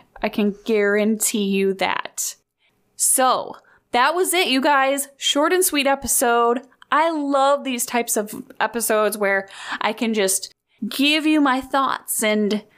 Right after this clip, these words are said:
help you take action in your own life, especially if you're feeling that lackluster sort of feeling, or maybe you're just feeling blah or just meh. You know,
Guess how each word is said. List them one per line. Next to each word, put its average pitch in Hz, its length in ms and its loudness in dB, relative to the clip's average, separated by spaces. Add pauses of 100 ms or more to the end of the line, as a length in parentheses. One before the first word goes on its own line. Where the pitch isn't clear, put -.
(120)
help 370 500 0
you 311 580 2 (120)
take 311 420 -4
action 262 540 0
in 233 260 0
your 262 220 2
own 226 360 0
life, 208 520 0
especially 285 800 -2
if 247 140 -2
you're 262 120 2
feeling 247 580 0
that 190 300 2 (340)
lackluster 233 1400 0 (260)
sort 226 360 2
of 214 120 0
feeling, 220 760 0 (320)
or 196 120 0
maybe 311 220 2
you're 349 100 2
just 320 200 -2
feeling 277 300 2
blah 226 580 0
or 196 160 0
just 190 340 -4 (140)
meh. 262 480 2 (400)
You 226 140 -2
know, 233 420 2